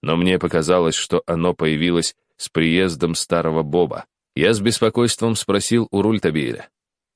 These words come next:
«Старый Боб?» Журналист ответил лишь через несколько секунд. «Каждые пять минут берите себя правой рукой за левую и спрашивайте: 'Это ты,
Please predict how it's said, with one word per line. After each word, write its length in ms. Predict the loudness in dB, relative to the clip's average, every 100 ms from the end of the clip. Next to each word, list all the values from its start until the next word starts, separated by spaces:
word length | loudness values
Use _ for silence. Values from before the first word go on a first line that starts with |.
| -14
«Старый 340 | -10 -8 -8
Боб?» 280 | -6 -6 -6 -10 _ _ _ _ _ _ _
Журналист 580 | -4 0 2 2 2 2
ответил 420 | 2 2 2 2
лишь 200 | 2 0
через 320 | 0 0 0
несколько 480 | 0 -2 -2 -4 -4
секунд. 500 | -4 -4 -4 -6 -10 _ _ _ _ _ _ _
«Каждые 520 | -2 0 0 0 0 2
пять 280 | 0 0
минут 320 | 0 2 2 2
берите 340 | 2 2 0
себя 280 | -2 0 0
правой 340 | 2 2 4
рукой 300 | 2 2 0
за 160 | 2 2
левую 300 | 2 2 0
и 20 |
спрашивайте: 800 | 0 0 0 0 -4 -4 -6 -12 _ _ _ -2
'Это 260 | 0 0 -2
ты, 300 | -2 -4